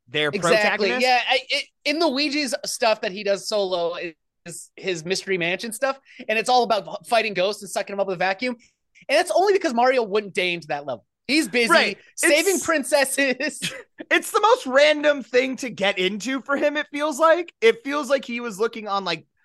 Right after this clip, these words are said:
Speaker 1: he, like, got down, like, a YouTube hole of, like, "Hey, do you wanna know another way to make some quick cash?" And he's like, "What? What could I do?" And he, and then it's like, "You could go get ghosts out of mansions." And he's like, "Yeah,
Speaker 2: <laughs> Yeah,
Speaker 1: I'll
Speaker 2: I
Speaker 1: do
Speaker 2: could.
Speaker 1: that."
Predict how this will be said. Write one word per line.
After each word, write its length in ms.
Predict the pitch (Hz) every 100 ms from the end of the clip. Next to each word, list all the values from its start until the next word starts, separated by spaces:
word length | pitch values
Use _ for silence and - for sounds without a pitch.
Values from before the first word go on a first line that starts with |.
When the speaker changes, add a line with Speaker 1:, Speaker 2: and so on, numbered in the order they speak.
| _ -
Speaker 1:
he, 160 | 214
like, 140 | 202 175
got 220 | 180 -
down, 140 | 214
like, 180 | 196 151
a 20 |
YouTube 500 | 143 143 151 190 185
hole 280 | 175 180 180
of, 80 | 147
like, 340 | 139 123 113 _ _ _ _ -
"Hey, 220 | 185 185
do 60 |
you 80 | 160
wanna 200 | 190 185
know 140 | 180 165
another 380 | 147 165 208
way 100 | 214
to 80 | 226
make 180 | 226 233
some 140 | 247 220
quick 280 | 262 254
cash?" 400 | 262 254 262 269
And 80 | 180
he's 100 | 160
like, 140 | 135 -
"What? 460 | 214 330 208 131 - _ _ _
What 180 | 277 330
could 140 | 320 262
I 100 | 214
do?" 560 | 370 381 196 117 92 _ _
And 80 | 147
he, 120 | 160
and 140 | 165 175
then 140 | 165
it's 140 | 156 170
like, 240 | 147 -
"You 140 | 107 104
could 140 | 123
go 120 | 127
get 200 | 127 139
ghosts 260 | 123 131 170
out 120 | 170
of 60 | 185
mansions." 560 | 240 277 - 208 196
And 100 | -
he's 140 | 113 -
like, 140 | - _
"Yeah, 460 | 127 143 120 98 233
Speaker 2:
<laughs> 200 | - 269
Yeah, 120 | 220 202
Speaker 1:
I'll 160 | 240
Speaker 2:
I 60 | 233
Speaker 1:
do 80 | 202
Speaker 2:
could. 100 | 220
Speaker 1:
that." 380 | 247 143 123